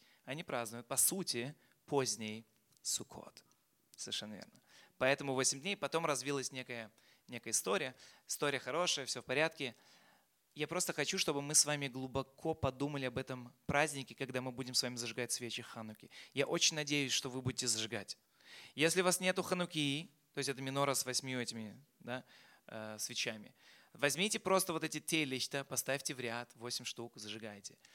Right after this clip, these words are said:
Это в-, всё равно. Ну, вы знаете, вот эти маленькие свечечки. Э, думайте об этих м-, маковеях, о том, как они ревностно относились к завету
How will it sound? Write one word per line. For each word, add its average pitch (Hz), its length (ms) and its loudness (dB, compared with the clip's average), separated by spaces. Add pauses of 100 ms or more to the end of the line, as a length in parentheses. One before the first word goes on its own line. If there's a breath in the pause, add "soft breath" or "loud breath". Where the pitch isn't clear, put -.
(360 loud breath)
Это 127 280 -8
в-, 135 320 -10
всё - 260 0
равно. 135 500 -4 (560 soft breath)
Ну, 175 200 -8
вы 143 140 -14
знаете, 135 240 -6
вот 113 60 -16
эти 113 120 -12
маленькие 113 580 -10
свечечки. - 440 -10 (580 soft breath)
Э, 120 640 -6 (500)
думайте 147 680 -2 (960 loud breath)
об 117 180 -2
этих 151 260 -2
м-, 143 180 -14 (160)
маковеях, 123 720 -4 (640)
о 123 100 -10
том, 143 340 -4
как 156 440 -2
они 143 400 -6
ревностно 139 800 -2
относились 127 960 -4
к 135 100 -16
завету 117 880 -4